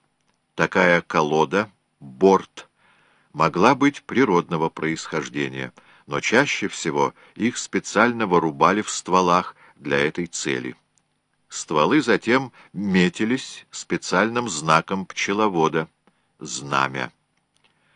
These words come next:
Часть леса, в которой находились помеченные деревья с ульями,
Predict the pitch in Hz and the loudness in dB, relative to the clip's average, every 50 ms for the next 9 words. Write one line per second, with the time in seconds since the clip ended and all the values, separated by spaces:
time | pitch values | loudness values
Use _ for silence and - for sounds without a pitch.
0 | _ _ _ _ _ _ _ _ _ _ - - - 143 180 180 - - - 110 | _ _ _ _ _ _ _ _ _ _ -4 2 4 4 4 4 2 -2 0 2
1 | 98 98 98 101 - - 110 110 113 113 - _ _ _ _ - - - 98 90 | 4 6 6 4 2 2 0 0 0 0 -4 _ _ _ _ -8 -2 0 0 2
2 | 107 104 101 101 98 101 98 - 101 95 87 95 92 90 85 - - 95 90 90 | 2 2 2 2 0 0 0 0 0 0 2 2 -2 -2 -2 -4 0 0 0 2
3 | 92 92 87 - - 87 85 87 87 85 76 - 82 85 85 82 76 80 82 76 | 2 0 -2 -2 -4 -4 -2 0 -2 0 0 0 2 2 2 2 0 0 -4 -4
4 | - - - 85 82 78 78 80 76 73 76 73 | -4 -4 -2 0 0 0 -2 -4 -4 -4 -6 -8